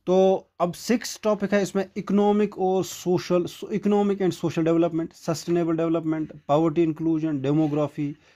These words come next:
social sector initiatives, एटसेटरा। तो यहाँ पे आपको क्या पढ़ना है? देखिए ये जो है ना बहुत, अ, ऐसा सिलेबस है, यहाँ पे आपको सारा पढ़ने के लिए कहा गया है। तो ये जो economic and social development है, मेरे ख्याल में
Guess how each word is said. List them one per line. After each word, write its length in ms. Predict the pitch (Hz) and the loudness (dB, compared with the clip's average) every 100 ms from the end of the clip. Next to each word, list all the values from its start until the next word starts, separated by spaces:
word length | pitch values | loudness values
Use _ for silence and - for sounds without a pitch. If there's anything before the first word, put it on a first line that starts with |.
| _ - - | _ -14 -2
social 240 | 170 - 165 160 | -2 0 -4 -4
sector 280 | 151 143 - - | -6 -6 -6 -2
initiatives, 720 | 143 117 120 104 104 95 - | -2 0 -4 -6 -10 -10 -6
एटसेटरा। 440 | 135 - 113 98 - _ _ _ - _ _ _ - | -6 -6 -8 -8 -10 _ _ _ -20 _ _ _ -2
तो 120 | 220 | 2
यहाँ 420 | 165 160 165 254 | 4 4 6 4
पे 140 | 277 254 | 2 0
आपको 400 | 208 208 - 220 | 0 -2 -4 -8
क्या 220 | - 139 | 0 0
पढ़ना 340 | 127 117 110 | 0 -4 -4
है? 320 | 98 98 95 139 | -4 -6 -6 -6
देखिए 240 | 165 220 | -4 -2
ये 340 | 160 160 208 | 0 2 2
जो 120 | 202 190 | 2 0
है 200 | 202 196 | 0 0
ना 120 | 143 | -2
बहुत, 440 | 156 175 185 180 185 | 2 2 2 0 -2
अ, 1500 | 185 185 185 185 180 147 185 240 - _ _ - - - 156 | 0 0 0 0 -2 -8 -20 -20 -20 _ _ -20 -20 -8 -6
ऐसा 180 | 160 190 | -2 0
सिलेबस 460 | 185 170 143 127 | 0 0 0 -4
है, 300 | 147 170 - _ _ 165 | -6 -6 -10 _ _ -12
यहाँ 140 | 160 | -10
पे 120 | 175 | -6
आपको 240 | 170 170 175 | -8 -6 -10
सारा 400 | - 196 202 180 | -4 2 4 4
पढ़ने 320 | 151 151 143 | 0 -2 -4
के 120 | - | -6
लिए 120 | 131 | -10
कहा 240 | 135 110 98 | -10 -12 -12
गया 200 | 92 92 | -14 -16
है। 200 | 110 110 _ _ _ _ _ _ _ _ _ _ _ _ _ _ _ _ _ | -20 _ _ _ _ _ _ _ _ _ _ _ _ _ _ _ _ _ _
तो 120 | 233 | 2
ये 140 | 240 254 | 4 4
जो 120 | 254 | 2
economic 400 | 220 226 247 240 | 0 2 2 2
and 120 | 226 | 0
social 220 | 196 233 | 0 0
development 420 | 226 214 196 208 208 | 2 2 2 2 2
है, 60 | |
मेरे 320 | 180 185 233 | 4 4 4
ख्याल 320 | 202 220 220 208 | 2 4 4 4
में 240 | 214 | 0